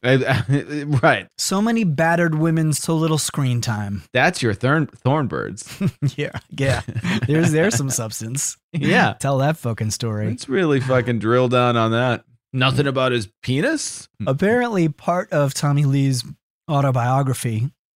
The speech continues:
Speaker 2: he wrote another book about his life.
Speaker 1: Oh, Jesus <laughs> Christ. Even Bill Clinton only wrote one. <laughs>
Speaker 2: Yeah.
Speaker 1: What the fuck?
Speaker 2: It's
Speaker 1: Jesus.
Speaker 2: written from the perspective of his penis.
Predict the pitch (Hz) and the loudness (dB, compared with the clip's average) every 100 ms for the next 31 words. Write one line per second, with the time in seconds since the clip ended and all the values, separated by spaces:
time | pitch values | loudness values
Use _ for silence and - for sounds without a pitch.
0 | _ 120 123 123 123 - - 113 139 143 | _ -2 0 2 0 -4 -4 0 2 0
1 | 107 101 - 123 107 90 101 - 113 139 | -2 -8 -8 -8 -6 -6 -6 -6 -8 -8
2 | - - 78 107 156 175 98 - _ _ | -10 -14 -6 -2 0 0 -2 -6 _ _
3 | - 208 208 92 - - 143 143 240 113 | -8 -6 -4 -6 -10 -4 -2 0 0 -4
4 | 95 - - _ _ _ _ 403 392 143 | -6 -14 -14 _ _ _ _ -4 0 4
5 | 180 160 - 190 175 135 123 123 131 113 | 4 4 4 2 4 2 2 2 4 2
6 | 92 139 117 98 123 202 165 117 302 302 | 0 0 2 2 2 2 2 4 2 2
7 | - - _ _ 240 185 - - - _ | -4 -4 _ _ -4 -4 -4 -8 -10 _
8 | _ _ - 220 196 202 - 151 143 180 | _ _ -6 -4 -2 -4 -2 -2 0 0
9 | 214 214 - 180 170 151 160 - 156 151 | 2 0 0 2 2 0 -2 0 -2 0
10 | 151 135 131 135 120 - 135 123 - - | 0 0 0 0 -2 -2 -2 0 -2 -4
11 | - | -6